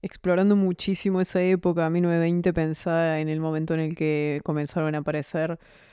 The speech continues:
personas que desarrollaron de los principales bestsellers en desarrollo personal que hay en el mundo, como Napoleon Hill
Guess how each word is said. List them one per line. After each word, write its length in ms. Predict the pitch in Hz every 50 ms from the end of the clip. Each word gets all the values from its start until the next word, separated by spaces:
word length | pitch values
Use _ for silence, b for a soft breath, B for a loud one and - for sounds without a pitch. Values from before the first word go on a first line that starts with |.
| b b b b b _
personas 720 | - 196 185 - - 214 214 214 214 214 208 - - -
que 680 | - - 196 185 180 180 175 170 170 165 165 160 160 -
desarrollaron 800 | 185 175 - 190 170 170 160 - 185 180 180 180 175 170 165 214 - _ _ _ _ _ -
de 180 | 185 170 170
los 120 | 151 151 -
principales 580 | - 175 165 165 - - 180 - 180 185 180
bestsellers 540 | 180 180 175 - - 185 170 175 175 170 -
en 80 | 175 165
desarrollo 420 | 165 - - 165 170 170 - 180
personal 460 | 170 175 170 - - 175 170 170 170
que 80 | 165 170
hay 80 | 170 170
en 80 | 165
el 80 | 165 165
mundo, 420 | 175 180 180 175 170 165 160 160
como 340 | 165 160 156 156 156 156 156
Napoleon 460 | 156 156 160 - 175 170 165 160 160 - -
Hill 600 | - 190 180 175 170 165 160 156 156 156 156 156